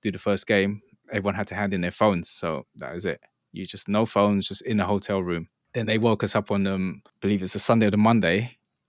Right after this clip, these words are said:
about four A M, get on a coach, drive to the first game, which is the, the, the hangars,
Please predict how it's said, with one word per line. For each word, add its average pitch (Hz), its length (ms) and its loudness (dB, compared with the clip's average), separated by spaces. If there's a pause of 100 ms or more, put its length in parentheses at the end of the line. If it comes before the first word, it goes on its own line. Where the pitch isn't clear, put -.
(160)
about 80 180 -10
four 113 360 4
A 104 100 2
M, 98 240 -2 (300)
get 123 100 4
on 104 120 2
a 101 40 -4
coach, - 580 -4 (400)
drive 107 220 2
to 107 80 -2
the 95 60 0
first 110 260 0
game, 107 180 4
which 101 200 -2
is - 280 0
the, 95 220 -4
the, 110 200 -4
the 107 120 -4
hangars, 110 580 0